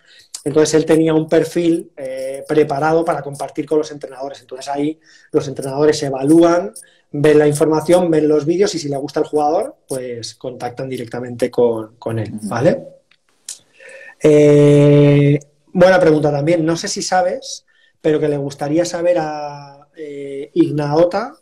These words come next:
Speaker 1: eh, qué cualidades priman en los centrales allí en Estados Unidos.
Speaker 2: Fua, pues que sean muy grandes, muy rápidos, eh, sobre todo que defiendan, más que otra cosa.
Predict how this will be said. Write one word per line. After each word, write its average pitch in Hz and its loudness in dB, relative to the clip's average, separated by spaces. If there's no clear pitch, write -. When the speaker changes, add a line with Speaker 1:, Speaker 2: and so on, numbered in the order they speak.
Speaker 1:
eh, 143 -4
qué 170 0
cualidades 175 0
priman 196 -12
en 160 -2
los 147 -6
centrales 151 -10
allí 160 -6
en 160 -4
Estados 160 -10
Unidos. 143 -18
Speaker 2:
Fua, 90 -2
pues - -8
que 110 0
sean 110 0
muy 113 2
grandes, 117 0
muy 113 0
rápidos, 117 -2
eh, 62 -6
sobre 117 2
todo 135 4
que 151 2
defiendan, 98 -4
más 90 -12
que 104 -10
otra 95 -6
cosa. 92 -12